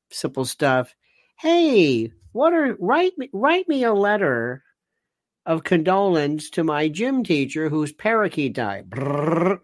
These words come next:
"Hey, that was great." That's A I. What's the difference between postmodernism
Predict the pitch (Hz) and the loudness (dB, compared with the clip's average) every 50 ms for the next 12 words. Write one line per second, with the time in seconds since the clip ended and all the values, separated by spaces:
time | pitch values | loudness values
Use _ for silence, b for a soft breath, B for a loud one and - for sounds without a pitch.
0 | _ _ - - 240 311 339 302 254 214 226 254 302 320 277 208 160 143 147 170 | _ _ -6 -2 0 0 2 2 2 2 0 2 2 2 2 2 0 -2 -2 0
1 | 190 170 139 113 - _ - 180 190 180 - - 156 143 127 117 104 98 - - | 0 0 0 -2 -4 _ -2 -2 0 -2 -2 -2 -2 -2 -2 -2 -4 -8 -12 -20
2 | _ _ _ _ _ _ _ _ _ _ _ _ _ _ _ _ _ _ _ _ | _ _ _ _ _ _ _ _ _ _ _ _ _ _ _ _ _ _ _ _
3 | _ _ _ _ _ _ _ _ _ _ _ _ _ _ _ _ _ _ _ _ | _ _ _ _ _ _ _ _ _ _ _ _ _ _ _ _ _ _ _ _
4 | _ _ _ _ _ _ _ _ _ _ _ _ - - - - - - - 143 | _ _ _ _ _ _ _ _ _ _ _ _ -8 -8 -8 -8 -12 -8 -4 -4
5 | 139 - - - 147 135 127 165 151 - - 180 165 151 143 - 185 175 160 170 | -4 -4 -4 -2 -2 0 2 0 0 0 0 0 0 0 0 0 0 0 2 2
6 | 180 185 185 185 180 - 151 151 160 156 - 151 147 156 165 175 180 180 185 180 | 4 4 4 2 2 0 0 0 0 0 -2 -2 -2 0 0 0 0 0 0 -2
7 | 208 202 202 208 208 196 - | -2 -2 -2 -4 -6 -8 -10